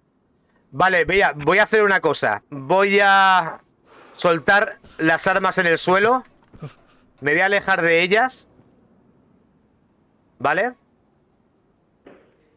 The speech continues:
Y voy a soltar todas mis cosas. Me alejo.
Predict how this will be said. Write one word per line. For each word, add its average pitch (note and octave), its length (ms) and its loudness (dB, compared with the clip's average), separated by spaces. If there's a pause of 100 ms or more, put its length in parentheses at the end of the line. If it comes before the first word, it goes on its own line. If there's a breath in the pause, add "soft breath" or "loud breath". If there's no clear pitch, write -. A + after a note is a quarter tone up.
(120)
Y D#3 120 2
voy E3+ 180 2
a F3 340 4
soltar E3 380 0
todas D#3+ 200 0
mis D#3 160 -2
cosas. G#3 520 -2
Me E3 200 -2
alejo. G3+ 580 0